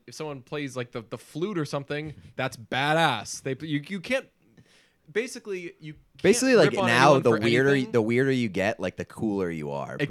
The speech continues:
Speaker 1: Except
Speaker 2: much.
Speaker 1: if you watch Game of Thrones. If you watch Game of Thrones, then, then people can be like, "Fucking loser," and you can be like, "Eh, I
Speaker 2: Except
Speaker 1: gotta own that."
Speaker 2: everybody watches Game of Thrones.
Speaker 1: That's why. I, yeah, well, yeah, that probably makes me the loser.
Speaker 2: Yeah,
Speaker 1: I'm the only one who
Speaker 2: you're the
Speaker 1: doesn't.
Speaker 2: loser.
Speaker 1: Yeah.
Speaker 2: Like, if you were to say, like,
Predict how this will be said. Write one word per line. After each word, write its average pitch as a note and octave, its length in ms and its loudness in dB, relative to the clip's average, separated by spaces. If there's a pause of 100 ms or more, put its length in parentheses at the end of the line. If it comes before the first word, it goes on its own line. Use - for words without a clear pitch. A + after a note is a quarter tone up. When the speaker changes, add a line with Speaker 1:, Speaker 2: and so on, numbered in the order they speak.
Speaker 1:
Except F3+ 260 0
Speaker 2:
much. E3 60 -4
Speaker 1:
if - 40 -8
you E3+ 80 0
watch C#3+ 240 0
Game C3 180 -4
of B2+ 80 -8
Thrones. A2 600 -12
If A#2+ 180 -12
you D#3+ 140 -2
watch A3 240 0
Game F#3 180 -2
of F3 80 -8
Thrones, D3 400 -6
then, C3+ 120 -10 (120)
then C#3 300 -6
people D#3 300 -8
can D3 180 -12
be C#3+ 80 -6
like, C3 180 -8 (200)
"Fucking C3+ 300 -10
loser," C3+ 360 -4
and B2+ 120 -8
you B2+ 60 -14
can B2+ 100 -14
be C3 60 -6
like, C3 160 -6
"Eh, F3+ 140 -8
I D#3+ 40 -10 (200)
Speaker 2:
Except E3 260 4
Speaker 1:
gotta C3+ 140 -2
own C#3 100 4
that." D#3 60 0
Speaker 2:
everybody D#3+ 340 4
watches A#2 460 0
Game D#2+ 160 -10
of D#2 80 -12
Thrones. - 500 -12 (140)
Speaker 1:
That's C#3+ 240 -10
why. E3+ 340 -6 (260)
I, C3 120 -8
yeah, C#3 200 -6
well, A#2+ 240 -8
yeah, F#2+ 200 -14
that G2 120 -16
probably G#2 220 -14
makes - 180 -20
me - 60 -20
the - 80 -20
loser. A2+ 300 -8
Speaker 2:
Yeah, F3 420 6
Speaker 1:
I'm D3+ 100 -2
the F3+ 60 0
only E3+ 160 0
one D#3+ 100 -4
who D#3 60 -4
Speaker 2:
you're A#3 120 4
the B3 80 6
Speaker 1:
doesn't. E3+ 140 2
Speaker 2:
loser. C3 280 2
Speaker 1:
Yeah. G2+ 220 -10 (120)
Speaker 2:
Like, C#3 160 0
if C#3+ 140 -2
you A3+ 80 -2
were B3+ 100 4
to E3+ 60 0
say, D3+ 180 2
like, A2 160 2